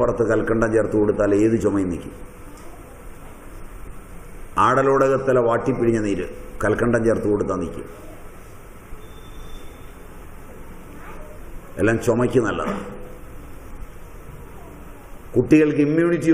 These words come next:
ഉണ്ടാകാൻ വളരെ ചെറുപ്പം മുതൽ നിലം വരണ്ട ത്രിപാതി, അതിൻ്റെ നീര് തരി വയം പുരച്ച് തേനും കൂട്ടി കൊടുക്കുന്നത് നല്ലതാണ്.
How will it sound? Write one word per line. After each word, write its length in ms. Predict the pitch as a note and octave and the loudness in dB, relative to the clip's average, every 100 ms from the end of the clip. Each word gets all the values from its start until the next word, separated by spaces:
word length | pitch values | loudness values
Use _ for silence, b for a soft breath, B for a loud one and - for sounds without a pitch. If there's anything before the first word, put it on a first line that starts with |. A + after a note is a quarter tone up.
| D3 | 6
ഉണ്ടാകാൻ 360 | C#3 C3 G#2 - - - - - - - - - - | 6 4 2 -2 -6 -10 -10 -10 -8 -8 -8 -12 2
വളരെ 260 | G#2+ B2+ D#3 D#3+ | 6 8 6 4
ചെറുപ്പം 320 | D3+ D3+ D3 | 2 4 4
മുതൽ 180 | C3 G2 F2+ - - - - - G#2+ | 2 0 -4 -6 -8 -10 -12 -2 6
നിലം 220 | B2+ D3 D3+ | 6 6 4
വരണ്ട 280 | D3+ D3 C#3+ - | 4 4 2 2
ത്രിപാതി, 500 | C3 B2 D3 C#3+ C3 - - - - - - - - - - - - - - - - - - - B2+ | 2 4 4 4 0 -6 -12 -12 -14 -14 -14 -16 -16 -12 -12 -12 -12 -10 -10 -12 -14 -14 -14 4 6
അതിൻ്റെ 260 | D#3 D#3+ D3+ | 8 8 6
നീര് 220 | D3 D3 - - - - - - - - | 6 4 2 -2 -8 -8 -8 -10 0 4
തരി 220 | C3+ D#3 D3+ | 6 6 6
വയം 220 | C#3 D3+ | 4 4
പുരച്ച് 360 | D3 C#3 - C3 G2 - - - | 4 2 2 0 0 -4 -8 4
തേനും 240 | B2 C3+ D3 | 6 6 4
കൂട്ടി 180 | C3+ C3 B2 | 4 4 4
കൊടുക്കുന്നത് 400 | A#2 A2+ A2+ G#2 G2 | 4 4 4 2 2
നല്ലതാണ്. 400 | G2 E2+ C#2 | 2 0 -2